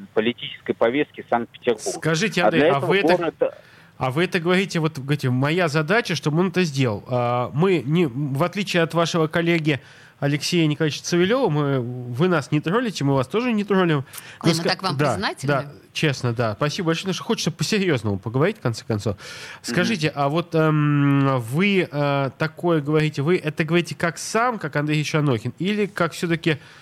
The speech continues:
Speaker 2: некой представительницей силы политической? Вот нам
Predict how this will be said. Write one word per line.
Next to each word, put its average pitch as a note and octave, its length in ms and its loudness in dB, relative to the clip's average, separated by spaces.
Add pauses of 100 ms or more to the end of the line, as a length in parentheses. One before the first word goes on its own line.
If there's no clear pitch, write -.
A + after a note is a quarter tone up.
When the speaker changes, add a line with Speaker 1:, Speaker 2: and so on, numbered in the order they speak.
(180)
Speaker 2:
некой D#3 340 2
представительницей E3+ 760 0
силы F#3 520 2
политической? - 680 -8
Вот A#2 200 -2
нам C3+ 300 2